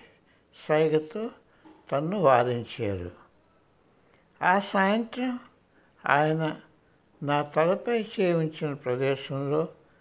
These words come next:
నా తల వెంట్రుకలు కాలిపోయి ఒక బోడి మచ్చ బట్టతలైందని నేను గుర్తించాను. ఆ బోడితల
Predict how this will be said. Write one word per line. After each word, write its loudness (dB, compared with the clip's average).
నా 2
తల 0
వెంట్రుకలు 0
కాలిపోయి 0
ఒక -2
బోడి 2
మచ్చ 0
బట్టతలైందని 0
నేను -4
గుర్తించాను. -10
ఆ 4
బోడితల -2